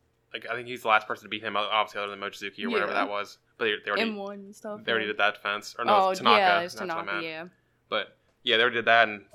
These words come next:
Speaker 1: yeah, Kitamiya was the last person to defeat him in the cage match, so let's run that back. Uh, next match, semi-main event. Kaito Kiyomiya defeating Go Shiozaki in thirteen thirty-two.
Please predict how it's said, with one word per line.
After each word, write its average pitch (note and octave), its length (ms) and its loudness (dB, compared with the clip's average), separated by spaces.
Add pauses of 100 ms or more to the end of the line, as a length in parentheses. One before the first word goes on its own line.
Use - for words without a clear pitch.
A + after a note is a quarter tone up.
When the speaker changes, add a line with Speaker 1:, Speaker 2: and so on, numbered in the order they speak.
Speaker 1:
yeah, A#2 160 2
Kitamiya A#2 320 -4
was A2 120 0
the G#2+ 60 -6
last A2 220 4
person A2+ 260 -2
to G2+ 80 -12
defeat A#2+ 220 -4
him G#2+ 80 -2
in G2+ 60 -4
the G2 40 -8
cage A#2 240 0
match, G2+ 240 0
so G2 340 -4 (540)
let's - 140 -20
run G#2+ 140 -4
that A#2 160 2
back. A#2 300 -4 (2000)
Uh, G#2 280 2 (260)
next B2+ 160 -6
match, B2 200 2
semi-main A2 360 -2
event. G#2+ 480 -2 (680)
Kaito C#3+ 200 -2
Kiyomiya A#2 300 -2
defeating G#2+ 260 -6
Go A2 120 0
Shiozaki G#2+ 540 0
in F#2+ 100 -8
thirteen G#2 340 -6
thirty-two. A2 520 -4